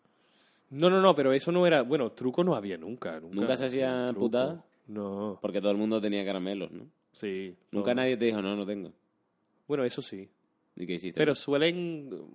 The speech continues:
Speaker 1: apagar las luces de su casa y tú no, no, no vas a su casa, ¿sabes?
Speaker 2: Vale, vale.
Speaker 1: El
Speaker 2: Te
Speaker 1: que
Speaker 2: das, te
Speaker 1: no,
Speaker 2: dan como
Speaker 1: el
Speaker 2: una
Speaker 1: que no
Speaker 2: señal
Speaker 1: quiere
Speaker 2: de que
Speaker 1: participar, no pone las luces del porche.
Speaker 2: <laughs> Vale. Entiendo, entiendo.
Speaker 1: No.
Speaker 2: Tiene sentido. Porque a mí me gusta ese rom-, siempre me gustaba pensar que,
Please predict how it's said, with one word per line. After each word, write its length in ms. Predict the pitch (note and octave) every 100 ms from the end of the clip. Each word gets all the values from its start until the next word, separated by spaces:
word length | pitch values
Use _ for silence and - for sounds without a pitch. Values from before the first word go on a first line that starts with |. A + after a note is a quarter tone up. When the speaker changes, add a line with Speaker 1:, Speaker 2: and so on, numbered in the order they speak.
| C#2+
Speaker 1:
apagar 320 | A#2+ A#2+ A#2+
las 140 | A#2+ G#2+
luces 240 | A2+ -
de 60 | A2+
su 120 | A#2
casa 300 | - A2 -
y 60 | A2+
tú 140 | A#2
no, 60 | G#2+ G#2+ G#2
no, 300 | G#2 G#2 G2
no 100 | G#2
vas 340 | G#2 G#2 G2+ G2+
a 20 |
su 100 | G2+
casa, 360 | A#2 A#2 G2+ F#2
¿sabes? 340 | F#2+ A2 - _ -
Speaker 2:
Vale, 300 | G#2 G#2 F#2
vale. 200 | F#2+ F#2
Speaker 1:
El 40 |
Speaker 2:
Te 60 | G2+
Speaker 1:
que 40 | G2
Speaker 2:
das, 160 | G#2
te 80 | G#2
Speaker 1:
no, 40 |
Speaker 2:
dan 140 | F#2 G2+
como 220 | A#2 A2
Speaker 1:
el 60 | A2+
Speaker 2:
una 0 |
Speaker 1:
que 120 | A2+
no 40 | G#2
Speaker 2:
señal 180 | G2+
Speaker 1:
quiere 140 | A2+ D3+
Speaker 2:
de 80 | A#2
que 40 |
Speaker 1:
participar, 840 | C#3 F#2 B2+ - B2 C3+ C3 D3+ C3+
no 320 | B2 B2+ A#2+
pone 220 | C3 B2
las 140 | A2+
luces 440 | G#2+ G#2 G#2+ F#2+ G2
del 140 | G2+
porche. 460 | - A2+ G#2 - D#2+ _ -
Speaker 2:
<laughs> 340 | - - -
Vale. 140 | - - - - _ _ _ - - - - - _ _
Entiendo, 480 | - F#2 D#2 G#2 D#3
entiendo. 420 | F#2 D2 C3+ E3+
Speaker 1:
No. 140 | G2+ G2
Speaker 2:
Tiene 180 | G2 G#2
sentido. 500 | A2+ - A#2+ G2+ E2 _ _ _ _
Porque 220 | G#2+ F#2+
a 40 | E2+
mí 100 | F#2
me 80 | G#2
gusta 260 | A2 A#2+
ese 200 | A#2 A#2
rom-, 240 | G#2+ A#2 G2+
siempre 260 | G#2+ G2+
me 80 | A2+
gustaba 380 | A#2 A2 A2 A2
pensar 460 | A2 G#2+ A2 A2+ A2+
que, 180 | A#2